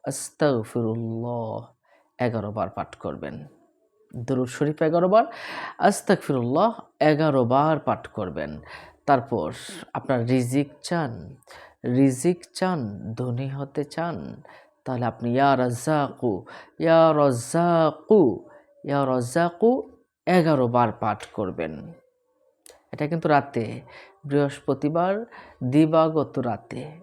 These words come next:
রাত বারোটার পর থেকে নিয়ে আমলটা করবেন।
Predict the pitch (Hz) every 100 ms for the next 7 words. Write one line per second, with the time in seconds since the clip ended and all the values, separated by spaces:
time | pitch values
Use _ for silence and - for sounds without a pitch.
0 | _ _ _ _ _ 131 135 127 131 123
1 | 123 127 123 165 165 - 123 123 123 123
2 | 110 113 104 90 - 92 64 82 80